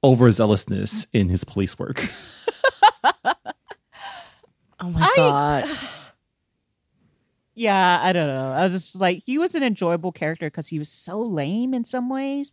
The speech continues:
Speaker 2: So lame, right? Like his,
Speaker 3: When he
Speaker 2: like, like the epitome of "go touch some grass, my dude."
Speaker 3: Yeah, like, they, they even, uh,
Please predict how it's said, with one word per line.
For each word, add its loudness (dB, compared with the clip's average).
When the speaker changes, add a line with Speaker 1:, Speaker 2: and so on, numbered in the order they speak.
Speaker 2:
So 2
lame, 4
right? 4
Like 2
his, 4
Speaker 3:
When 4
he 2
Speaker 2:
like, 4
like 4
the 6
epitome 6
of 0
"go 6
touch 0
some 0
grass, 0
my 0
dude." 4
Speaker 3:
Yeah, 4
like, 0
they, -4
they 2
even, 0
uh, -6